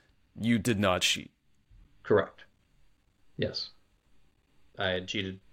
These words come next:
Speaker 2: plenty up until the first ban in twenty eleven. Maybe fifty, sixty, seventy times, somewhere in that range. Plenty. And then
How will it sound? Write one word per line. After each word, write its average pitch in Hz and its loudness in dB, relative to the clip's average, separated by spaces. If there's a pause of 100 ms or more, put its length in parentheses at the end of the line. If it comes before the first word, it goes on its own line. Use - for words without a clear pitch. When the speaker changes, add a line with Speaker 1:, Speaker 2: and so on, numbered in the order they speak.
(160)
Speaker 2:
plenty 107 -2
up 107 -2
until 101 -2
the 95 -2
first 95 -2
ban 87 -10 (400)
in 98 -6
twenty 98 0
eleven. 87 -4 (580)
Maybe 90 -2 (460)
fifty, 104 -2
sixty, 98 -8
seventy 95 -2
times, 87 -10
somewhere 98 0
in 95 -2
that 95 -2 (300)
range. - -8 (280)
Plenty. 90 -4 (500)
And 98 -4
then 104 2